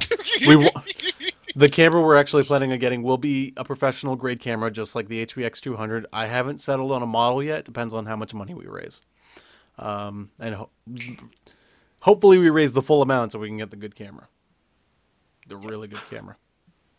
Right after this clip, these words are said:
Speaker 1: Come on, help us out, people.
Speaker 2: Help us out. We're at two hundred eighty-seven dollars as of this writing. We are trying to get to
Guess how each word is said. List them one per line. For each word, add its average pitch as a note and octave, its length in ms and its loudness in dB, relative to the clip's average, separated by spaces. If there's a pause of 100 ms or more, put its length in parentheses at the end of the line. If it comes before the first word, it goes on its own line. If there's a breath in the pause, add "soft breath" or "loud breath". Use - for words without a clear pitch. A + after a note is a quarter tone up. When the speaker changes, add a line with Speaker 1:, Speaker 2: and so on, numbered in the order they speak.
(160)
Speaker 1:
Come A2 160 -14
on, A#2+ 120 -6
help B2+ 180 -4
us C3+ 120 -2
out, B2+ 200 0
people. A#2 220 -6
Speaker 2:
Help B2+ 100 -2
us C3 140 -8
out. A2 180 0
We're B2 140 -2
at C#3+ 160 0
two E3+ 220 -6
hundred D#3+ 360 -4
eighty-seven C#3 460 -4
dollars A#2+ 420 -4
as B2 300 -2
of A2 140 -10
this A2+ 240 -8
writing. B2+ 500 -6 (460 loud breath)
We G#2+ 80 -8
are A2+ 100 -4
trying C3 300 0
to B2 80 -8
get A#2+ 140 -2
to - 80 -12